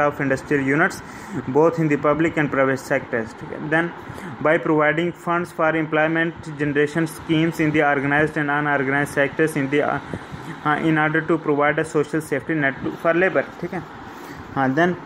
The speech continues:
the government included two schemes under this, uh, fund, with the, mm, voluntary retirement scheme, uh, V R S, for central, uh, public sector undertakings and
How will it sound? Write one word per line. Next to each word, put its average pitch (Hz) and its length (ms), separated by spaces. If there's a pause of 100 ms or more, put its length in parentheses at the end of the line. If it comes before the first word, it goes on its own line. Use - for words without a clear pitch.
(360)
the 170 100
government 175 400
included 175 500
two 190 180
schemes 175 360
under 165 200
this, 170 400
uh, 175 280
fund, 160 400
with 170 320
the, 160 360
mm, 151 380
voluntary 147 480
retirement 156 540
scheme, 170 500
uh, 151 100
V 151 240
R 165 180
S, 202 260 (360)
for 156 200
central, 175 580
uh, 156 240
public 156 380
sector 175 300
undertakings 175 640
and 160 320